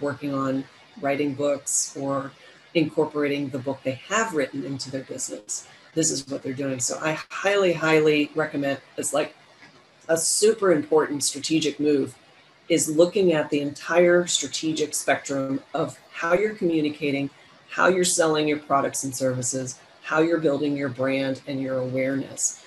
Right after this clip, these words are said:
because the book is a great tool to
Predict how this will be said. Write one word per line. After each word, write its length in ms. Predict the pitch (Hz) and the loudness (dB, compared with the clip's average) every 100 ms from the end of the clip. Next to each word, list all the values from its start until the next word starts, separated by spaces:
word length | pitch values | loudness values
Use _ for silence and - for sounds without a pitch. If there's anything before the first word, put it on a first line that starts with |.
| - - | -20 -10
because 340 | 151 - 135 | -6 -2 -4
the 80 | 139 | -4
book 320 | 131 160 175 - | 0 6 6 6
is 280 | 160 147 - 156 | -2 0 0 0
a 180 | 151 127 - | -2 -4 -14
great 440 | 139 147 175 196 - | -6 6 6 6 -4
tool 540 | - 220 196 139 131 - _ _ - - | -4 2 4 4 -2 -6 _ _ -20 -8
to 520 | - 170 151 147 | 0 2 4 2